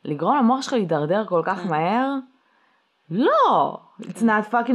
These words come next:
Speaker 1: worth it. ופוטבול גם, הם מסתובבים עם הקסדות האלה, זה לא שהם בלי
Speaker 2: נכון.
Speaker 1: קסדות, זה לא עוזר.
Speaker 2: אה, זה כנראה
Speaker 1: בספורט
Speaker 2: עוזר
Speaker 1: מקצועי
Speaker 2: קצת.
Speaker 1: זה... מה?
Speaker 2: זה כנראה עוזר קצת, אבל לא מספיק.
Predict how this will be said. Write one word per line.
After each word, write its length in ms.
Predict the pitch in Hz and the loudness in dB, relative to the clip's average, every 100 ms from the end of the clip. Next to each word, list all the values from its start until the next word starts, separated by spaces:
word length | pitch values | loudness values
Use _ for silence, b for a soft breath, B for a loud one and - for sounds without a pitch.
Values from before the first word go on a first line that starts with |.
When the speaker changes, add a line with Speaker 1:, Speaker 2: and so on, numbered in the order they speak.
| 240 | 4
Speaker 1:
worth 260 | 285 294 | 2 0
it. 160 | 185 143 | -2 -2
ופוטבול 760 | 165 - 135 156 262 277 240 165 | 0 0 -2 -6 -4 0 0 2
גם, 180 | 254 226 | 0 0
הם 60 | |
מסתובבים 360 | 160 - 156 254 | -2 -2 0 2
עם 80 | 330 | 2
הקסדות 380 | 247 175 277 370 | 0 0 0 2
האלה, 340 | 214 151 147 | 2 2 2
זה 80 | 147 | 2
לא 100 | 165 | 0
שהם 180 | 311 262 | 2 2
בלי 100 | 269 | 2
Speaker 2:
נכון. 120 | 247 | -2
Speaker 1:
קסדות, 420 | 170 240 165 147 - | 0 0 0 -2 -6
זה 160 | 175 175 | -2 2
לא 140 | 247 | 2
עוזר. 540 | 330 220 254 262 147 156 233 b b b - | 2 2 0 0 -2 -6 -12 b b b -8
Speaker 2:
אה, 140 | 277 | -6
זה 80 | - | -4
כנראה 140 | 165 | -2
Speaker 1:
בספורט 180 | 131 151 | 0 0
Speaker 2:
עוזר 220 | 262 427 | 2 2
Speaker 1:
מקצועי 440 | - - 226 175 156 | 0 0 2 2 2
Speaker 2:
קצת. 80 | 147 | -2
Speaker 1:
זה... 80 | 147 147 147 151 160 _ - | -6 -6 -8 -12 -16 _ -8
מה? 180 | 151 175 339 b b b | -4 -4 -6 b b b
Speaker 2:
זה 60 | |
כנראה 240 | - 240 285 | -2 2 4
עוזר 260 | 269 214 190 | 2 0 -2
קצת, 440 | - 196 151 - | -4 0 0 0
אבל 160 | 143 143 | -6 -6
לא 80 | 143 | -8
מספיק. 460 | - - - _ | -12 -16 -20 _